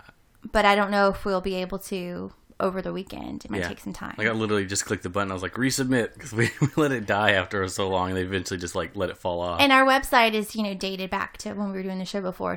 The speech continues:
Speaker 2: There's, like,
Speaker 1: two thousand six.
Speaker 2: broken links, and there's, like, if there's, like, a voicemail number, don't call that number.
Speaker 1: No.
Speaker 2: Like, <laughs> just
Speaker 1: Our email, I don't think, is even set up.
Speaker 2: No. We're, we're, <laughs> we're bad podcasters.
Speaker 1: We're bad podcasters. No, we, we did it for a while, but then it's, it's hard to maintain that stuff, you know, when you're not, like,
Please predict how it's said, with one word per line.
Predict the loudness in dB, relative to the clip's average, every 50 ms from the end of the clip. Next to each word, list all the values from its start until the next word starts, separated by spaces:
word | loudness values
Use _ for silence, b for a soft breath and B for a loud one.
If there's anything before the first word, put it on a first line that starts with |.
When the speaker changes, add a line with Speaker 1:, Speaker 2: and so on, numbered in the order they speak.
| 0
Speaker 2:
There's, | 0 4 6
like, | 6 6 4
Speaker 1:
two | 2
thousand | 0 4
six. | 8
Speaker 2:
broken | 8 8 8 8 6 4 6 6
links, | 6 6 6 6 4 2 0 -2
and | 0 0 2
there's, | 2 4
like, | 4 2 2 B B B B -4
if | -4 -4 -4 0
there's, | 0 2 4 4
like, | 4
a | 2 4
voicemail | 6 6 6 6 6 6 4 4 4
number, | 6 6 4 6 6 6 6
don't | 6 6 4 4
call | 6 4 4
that | 4 4 0 -2
number. | -6 -4 0 2
Speaker 1:
No. | 2 2 2 2
Speaker 2:
Like, | 2 4 2 2 0 0
<laughs> |
just | -2 -2 -2 2 6 6
Speaker 1:
Our | 6 6
email, | 6 4 4 4 6 6
I | 6 6 6
don't | 6 4 2
think, | 0 -2 -2
is | -2 -2
even | -2 -2 -2 -2
set | -2 -2 -2
up. | 0 0 0 -2 -2
Speaker 2:
No. | 0 0 2 2 2 0 b b b b b b b _ _ _ _ _ _ _ _ _ 0
We're, | 2 4 4 4 2
we're, | 0 -2 -2 -2 -4 -6
<laughs> | -6 -2 -2
we're | 0 6
bad | 10 12 12 12 12 10
podcasters. | 6 6 6 4 2 -4 -4 -2 0
Speaker 1:
We're | 2 6
bad | 8 8 8 8 6
podcasters. | 4 -2 -6 -6 -8 -10 -10 -10 0 0 2 6
No, | 8 8 8 8 8
we, | 6 2 2 0 -2
we | -2 0 2
did | 2 2 2
it | 2 2
for | 4 4
a | 4
while, | 6 6 6 8 8 6 4
but | 2 0 -2
then | -2 -2 0
it's, | 0 -2 -4 -6 -10 -12 -10
it's | -10 -6 -2
hard | 0 0 0 0
to | 0
maintain | -2 0 -2 -2 -2 -2 -2 -2 -2
that | -2 -4 -6
stuff, | -6 -4 -2 -2 -2 -2 -6 -12 -12
you | -8 -6 -4
know, | -4 -4 -4
when | -6 -6 -6
you're | -6 -4
not, | -4 -4 -4 -4 -8
like, | -10 -12 -12 -16